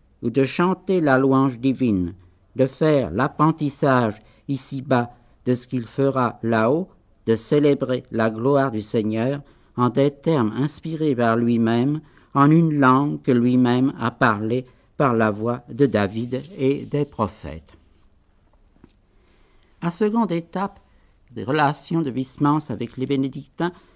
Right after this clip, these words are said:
se place en dix-huit cent quatre-vingt-seize, quand il fait son premier séjour à Solesmes. Il avait rencontré l'abbé à Paris, l'abbé était alors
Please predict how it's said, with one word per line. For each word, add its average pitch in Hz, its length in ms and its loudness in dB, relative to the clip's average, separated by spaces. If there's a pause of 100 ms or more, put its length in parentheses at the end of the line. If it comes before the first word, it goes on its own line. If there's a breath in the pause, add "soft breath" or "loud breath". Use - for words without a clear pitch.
(320 soft breath)
se - 140 -6
place 185 560 -4 (100)
en 151 280 0 (160)
dix-huit 156 320 -10
cent 156 320 -4 (960)
quatre-vingt-seize, 151 1200 0 (140)
quand 156 320 -2
il 143 140 -4
fait - 420 -4 (100)
son 143 340 -2
premier 139 540 2
séjour 139 720 -4 (180)
à 127 260 -4
Solesmes. 92 720 -4 (460 soft breath)
Il 117 100 -10
avait 120 220 -6
rencontré 139 720 -4 (420 soft breath)
l'abbé 139 540 0 (100)
à - 100 -8
Paris, 127 440 -4
l'abbé 127 340 -2
était 123 280 -8
alors 120 380 -2